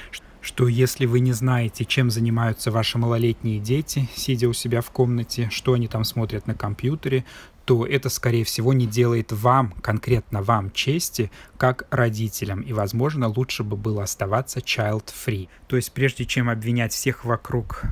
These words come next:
только не себя, прежде чем бежать куда-то жаловаться, сваливать свои проблемы со здоровой головы на больную,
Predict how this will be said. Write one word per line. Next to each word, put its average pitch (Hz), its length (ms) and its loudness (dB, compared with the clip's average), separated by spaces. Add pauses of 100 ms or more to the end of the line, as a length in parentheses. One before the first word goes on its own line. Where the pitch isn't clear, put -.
(500)
только 113 280 0
не 104 120 -2
себя, 123 400 0
прежде 117 340 -4
чем 117 200 -2
бежать 110 360 0
куда-то 107 420 -4
жаловаться, 131 760 -4 (320)
сваливать 120 800 0 (100)
свои 117 380 0
проблемы 110 680 0 (640)
со - 140 -2
здоровой 110 440 2
головы 107 360 0
на 107 100 -2
больную, 113 640 -2